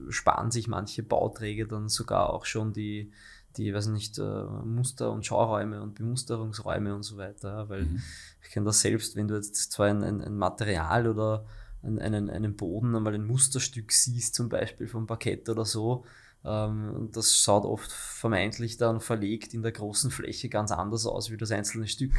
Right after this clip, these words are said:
Speaker 1: ne?
Speaker 2: Ja, ja.
Speaker 1: Und da
Speaker 2: Also
Speaker 1: ist das Gold wert, ja.
Speaker 2: ja,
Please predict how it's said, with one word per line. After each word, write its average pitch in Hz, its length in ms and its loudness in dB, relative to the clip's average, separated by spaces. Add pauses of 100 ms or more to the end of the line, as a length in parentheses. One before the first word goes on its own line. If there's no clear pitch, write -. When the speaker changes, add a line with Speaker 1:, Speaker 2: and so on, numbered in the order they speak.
Speaker 1:
ne? 120 160 6 (300)
Speaker 2:
Ja, - 160 4 (400)
ja. 90 100 2
Speaker 1:
Und 104 280 -2
da 101 80 2
Speaker 2:
Also 110 100 4
Speaker 1:
ist - 200 2
das - 360 4
Gold 131 260 6
wert, 98 300 -2
ja. 107 60 2
Speaker 2:
ja, 113 140 -2